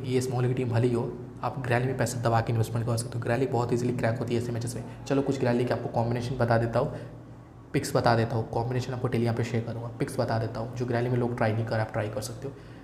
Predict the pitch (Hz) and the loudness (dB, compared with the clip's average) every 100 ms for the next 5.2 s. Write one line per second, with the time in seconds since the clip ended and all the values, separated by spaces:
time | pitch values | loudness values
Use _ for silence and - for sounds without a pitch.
0 | - 135 131 139 127 131 - - - - | -10 0 2 2 0 -4 -6 -14 -18 -20
1 | - - - - - - - - - - | -20 -20 -20 -20 -20 -20 -20 -20 -20 -6
2 | 123 123 127 123 139 - - - - - | 0 0 0 -2 -2 -6 -12 -14 -18 -20
3 | - - - - - 120 113 131 131 131 | -20 -20 -20 -20 -8 -2 2 2 0 0
4 | 127 131 131 143 - - - - 127 117 | 0 0 -2 -4 -8 -16 -20 -4 0 2
5 | 120 | 2